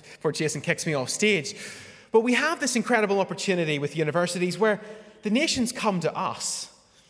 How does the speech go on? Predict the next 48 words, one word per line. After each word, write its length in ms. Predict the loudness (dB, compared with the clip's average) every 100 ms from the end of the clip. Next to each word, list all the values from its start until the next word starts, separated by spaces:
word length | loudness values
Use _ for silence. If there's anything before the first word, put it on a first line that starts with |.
| _ _ _ -20 -2
People 260 | 0 2 0
come 400 | 2 2 2 2
to 80 |
study 460 | 0 2 2 2 0
in 120 | 0 -6 -8
a 60 |
variety 420 | 0 4 4 2 2
of 80 |
universities 560 | 0 2 2 2 -2 -4
across 360 | 0 0 0 0
Northern 240 | 0 2
Ireland, 300 | 2 0 -2 -6 0
and 100 | 2
they 120 | 2
come 180 | 2 0
into 140 | 0
the 80 | 0
context 500 | 0 2 4 0 2
that 100 | 0
we're 260 | 2 0 2
living 320 | 2 2 0
in, 200 | -2 -4 -8 -6
and 120 | 0 2
we're 220 | 4 4
able 160 | 2
to 120 | 0 0
reach 340 | 2 2 0
them 240 | 0 0 0
and 100 | 0
engage 360 | 0 0 2
them 160 | 2 2
with 140 | -2
the 60 | -2
gospel 520 | -2 -2 -2 -2 -2 -8 -12
before 200 | -2 2
they 320 | 4 4 4
go 120 | 4
back 220 | 0 0 -2
to 60 |
countries 460 | 0 0 2 2 4
that, 180 | 2 2 -6 0
uh, 140 | 2
as, 220 | 2 0 0
as 200 | 0 4
already 200 | 4 4
been 120 | 0
spoken 380 | 2 0 2 2
about, 280 | 4 2